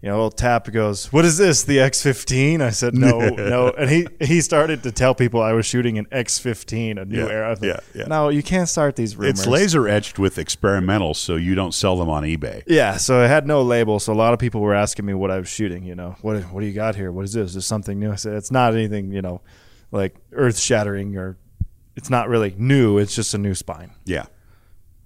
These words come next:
Speaker 2: exactly.
Speaker 1: So.
Speaker 2: So, well, there you go. Anyway, nice, uh, it'll make a good ad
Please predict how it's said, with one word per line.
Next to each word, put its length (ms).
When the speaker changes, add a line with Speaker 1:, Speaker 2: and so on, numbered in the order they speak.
Speaker 2:
exactly. 480
Speaker 1:
So. 360
Speaker 2:
So, 300
well, 160
there 140
you 120
go. 180
Anyway, 400
nice, 400
uh, 300
it'll 140
make 140
a 60
good 140
ad 280